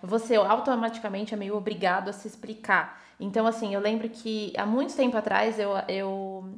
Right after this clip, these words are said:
acompanhei, tipo, algumas pessoas trans, né, em redes sociais e tal, e antigamente eu ouvi-, assistia muito YouTube, e aí eu lembro da Mandy Candy, né, que é uma youtuber famosérrima aí, uma mulher trans.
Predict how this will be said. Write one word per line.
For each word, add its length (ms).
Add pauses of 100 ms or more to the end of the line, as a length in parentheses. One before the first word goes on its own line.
(180)
acompanhei, 560
tipo, 180
algumas 300
pessoas 340
trans, 340
né, 260
em 480
redes 200
sociais 460
e 40
tal, 160
e 60
antigamente 380
eu 60
ouvi-, 140 (140)
assistia 320
muito 220
YouTube, 440 (460)
e 140
aí 180
eu 140
lembro 420
da 160
Mandy 320
Candy, 340
né, 280
que 100
é 40
uma 540 (160)
youtuber 380
famosérrima 720
aí, 160
uma 100
mulher 300
trans. 320